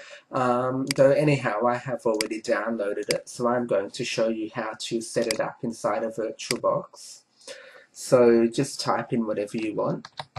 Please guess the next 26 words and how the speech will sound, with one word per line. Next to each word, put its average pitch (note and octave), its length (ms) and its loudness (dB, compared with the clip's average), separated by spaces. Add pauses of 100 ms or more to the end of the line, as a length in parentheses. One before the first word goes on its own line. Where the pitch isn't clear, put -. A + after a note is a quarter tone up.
(2250)
I A#2+ 140 2
am A#2 220 0
going A2 320 -4
to - 120 -10
call A#2 240 -2
it - 120 -8
Chromium A2 500 2
O G#2+ 140 -4
S, E3 400 -4
and A2+ 160 -6
I'm G#2+ 160 -2
going G2+ 300 0
to A2+ 220 -4
select - 720 -6
Linux, A2 960 -6 (540)
out G#2+ 100 -4
of A2 160 2
Linux, A2+ 720 -6 (760)
or G#2+ 180 0
Linux, A2+ 540 -4
as - 160 -6
some A#2 180 -4
people A2+ 320 -8
like G#2+ 200 -4
to - 120 -14
say, A#2 240 -2